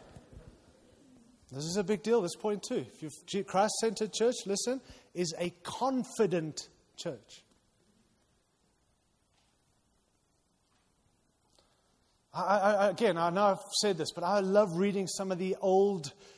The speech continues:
guys who've gone before and some of the stories of old. I don't wanna live in what was, but I'm stirred by some of the stuff that happened before.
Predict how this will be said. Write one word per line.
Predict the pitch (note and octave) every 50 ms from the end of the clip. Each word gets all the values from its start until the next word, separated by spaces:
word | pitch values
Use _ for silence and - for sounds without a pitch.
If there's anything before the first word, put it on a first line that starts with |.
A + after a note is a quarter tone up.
| - _
guys | - F3+ F3+ F3+ F#3 D#3+ D3
who've | F#3+ D#3 -
gone | - E3 E3+ F3 F3
before | E3+ E3 - - F3+ F3 E3
and | C#3+
some | - - F#3+ F3+
of | F3
the | E3+
stories | D#3+ - - - - F#3 F#3 F#3 F#3+ F#3 E3
of | F#3 E3+ F3
old. | E3+ D#3
I | D#3 E3+ F#3 G#3+
don't | B3 A#3+
wanna | B3+ A#3+ G#3+
live | G3 F#3+ G3+ F#3+
in | G3+ F3+
what | F3+ F#3 F#3
was, | F3 F#3+ F3+ D3 - - - - - -
but | - F#3
I'm | F#3+ F3+ F3+ - - - -
stirred | - A3 A3 G#3+ G#3 E3+
by | G3 F#3 D#3+ - -
some | G3 F#3
of | F3+ F3
the | F3
stuff | - - - G3+ F#3+ - -
that | F3+ D#3+
happened | D3+ E3+ E3 - F3+ E3 D#3
before. | D3 E3 - - F3+ D3+ -